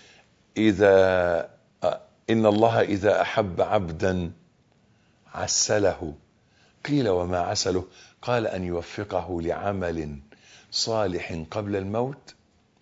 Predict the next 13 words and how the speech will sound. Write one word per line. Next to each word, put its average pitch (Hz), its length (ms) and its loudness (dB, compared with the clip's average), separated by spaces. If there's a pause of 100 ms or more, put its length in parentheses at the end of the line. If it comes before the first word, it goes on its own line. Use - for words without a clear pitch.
(300)
ثم 110 280 -2
يتقبله 87 880 -4
منه 80 500 -8 (800)
ويتوفاه 82 840 -4
عليه." 64 280 -14 (1400)
قال: 131 480 8 (400)
"وينتقل 90 600 4
من 131 200 2
سجن، 135 540 2
من 131 180 0
سجن 135 380 4
الدنيا 139 500 4
وضيقها 139 960 6